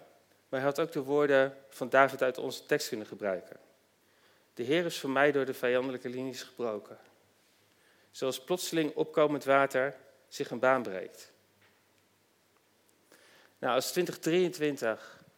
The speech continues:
wat God betreft een jaar van de doorbraak is, dan zie ik daar ontzettend naar uit.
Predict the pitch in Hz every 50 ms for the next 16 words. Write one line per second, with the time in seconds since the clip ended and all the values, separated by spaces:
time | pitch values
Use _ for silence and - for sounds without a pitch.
0 | _ _ - 131 - - - 180 180 - 147 - - 147 139 131 - - - 139
1 | 127 120 123 131 135 135 135 131 135 135 123 113 - 139 151 147 135 123 117 110
2 | - 101 101 120 - - - - _ _ _ _ _ _ _ - 135 127 - 143
3 | 135 123 - 127 120 117 117 123 123 - 139 131 - - 147 131 131 117 117 113
4 | - 131 131 110 95 - - - -